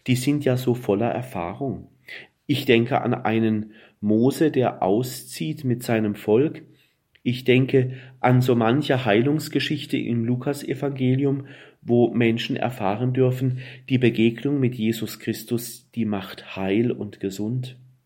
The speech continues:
Also das ganze, ganze Alte und Neue Testament ist voll von solchen Erfahrungsgeschichten von Menschen, die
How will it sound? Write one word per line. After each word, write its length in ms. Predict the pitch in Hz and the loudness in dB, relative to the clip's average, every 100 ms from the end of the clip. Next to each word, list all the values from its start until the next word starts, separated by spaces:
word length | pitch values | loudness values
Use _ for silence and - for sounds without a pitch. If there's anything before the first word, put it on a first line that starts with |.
| _ _ _ _ _ _ _ - | _ _ _ _ _ _ _ 0
Also 420 | 120 123 131 127 - - _ | 2 4 2 2 -4 -20 _
das 240 | 131 127 | 0 0
ganze, 460 | - 107 117 147 - | 2 0 2 -2 -2
ganze 460 | - 123 147 165 - | 0 2 2 -2 -2
Alte 380 | 95 113 - 165 | -4 -4 -4 -4
und 220 | 113 95 | -4 -6
Neue 300 | 98 107 139 | -4 -2 -4
Testament 600 | 139 131 127 117 113 117 | -4 -8 -6 -4 -4 -4
ist 280 | - - - | -6 -12 -12
voll 340 | - 107 156 | -4 -2 -2
von 220 | 165 143 127 | -4 -4 -4
solchen 560 | 123 113 113 120 - | -2 -2 -2 -6 -8
Erfahrungsgeschichten 1600 | 98 95 - 90 117 160 165 156 143 131 151 127 - - 123 - - _ _ _ _ | -12 -12 -10 -8 -8 -6 -6 -8 -10 -8 -8 -10 -14 -8 -8 -8 -18 _ _ _ _
von 420 | _ 127 117 107 - | _ -4 -4 -6 -10
Menschen, 840 | 104 101 98 117 - 147 139 127 - _ _ _ _ - | -8 -6 -4 -6 -8 -8 -10 -12 -18 _ _ _ _ -4
die 440 | 131 117 110 - | -2 0 -2 -8